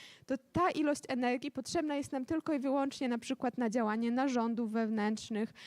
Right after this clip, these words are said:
na oddychanie, na pracę mózgu, nic więcej. Czyli to jest takie minimum, które zapewni nam przeżycie. No i ta podstawowa przemiana materii zależy od kilku czynników. Jest to przede wszystkim wiek, jest to płeć,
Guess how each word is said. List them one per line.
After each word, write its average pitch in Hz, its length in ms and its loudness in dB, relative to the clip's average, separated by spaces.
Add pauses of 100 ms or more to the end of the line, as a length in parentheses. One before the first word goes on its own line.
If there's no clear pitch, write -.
(220)
na 240 220 2
oddychanie, 226 760 0
na 226 160 0
pracę 277 420 0
mózgu, 240 480 0 (300)
nic 269 300 0
więcej. 247 400 0
Czyli 254 200 0
to 302 80 -2
jest 285 140 -2
takie 294 260 0
minimum, 294 760 2
które 262 340 2
zapewni 254 540 0
nam 220 340 0 (320)
przeżycie. 240 680 2 (280)
No 254 120 2
i 392 80 4
ta 392 120 2
podstawowa 330 540 0
przemiana 311 500 0
materii 294 460 2
zależy 269 440 0
od - 180 -6
kilku 277 320 0
czynników. 220 600 0
Jest 240 140 0
to 262 80 -2
przede 277 280 -2
wszystkim 285 520 0
wiek, 202 440 0
jest 240 260 0
to 330 100 0
płeć, 208 460 0